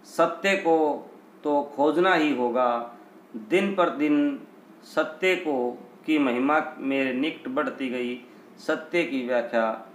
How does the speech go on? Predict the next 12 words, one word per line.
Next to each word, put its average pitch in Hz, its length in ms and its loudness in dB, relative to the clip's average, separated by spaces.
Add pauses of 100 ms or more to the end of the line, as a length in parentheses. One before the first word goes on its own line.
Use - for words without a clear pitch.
(100)
विस्तृत 143 480 -4
होती 123 320 -2
गई 113 380 -2 (480)
और 120 520 2 (120)
अभी 120 300 0
भी 117 400 -2 (140)
होती 123 380 -4
ही 107 520 -10
जा 120 180 4
रही 110 320 0
है। 104 320 -8 (380)
मोहनदास 123 880 2